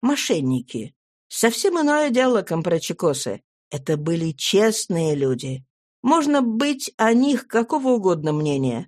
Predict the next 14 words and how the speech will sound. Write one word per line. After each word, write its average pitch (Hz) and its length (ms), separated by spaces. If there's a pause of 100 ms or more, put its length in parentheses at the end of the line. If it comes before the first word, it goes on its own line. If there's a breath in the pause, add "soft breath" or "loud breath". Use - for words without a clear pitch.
(160)
но 156 220
они 156 260
порой 165 440
бывали 170 480
честны 196 720
до 196 260
щепетильности. 214 1600 (320)
Они 302 200
стучались 131 640
в 127 140
дверь, 139 540 (160)
входили, 185 720
покупали 269 540
ребёнка, 170 760